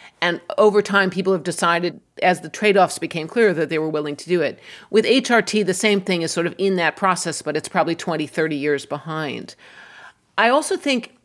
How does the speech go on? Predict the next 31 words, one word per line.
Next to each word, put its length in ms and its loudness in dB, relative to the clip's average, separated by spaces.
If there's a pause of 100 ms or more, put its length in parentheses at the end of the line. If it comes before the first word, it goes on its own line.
(280)
in 160 6
the 80 4
U 240 0
S, 180 2
because 380 0
there 140 4
are 100 4
so 320 0
many 240 2
things 380 -2
advertised 640 0
on 160 -2
television, 800 -4
you 120 -4
know, 120 -4
prescription 580 -2
drugs 400 2
are 180 4
advertised, 720 0 (640)
and 400 0 (160)
lots 300 4
of 80 2
them 140 2
are 100 2
quite 640 2
direct. 600 -2 (200)
That 300 0
has 180 2 (140)
opened 320 6
up 160 2
conversations. 880 0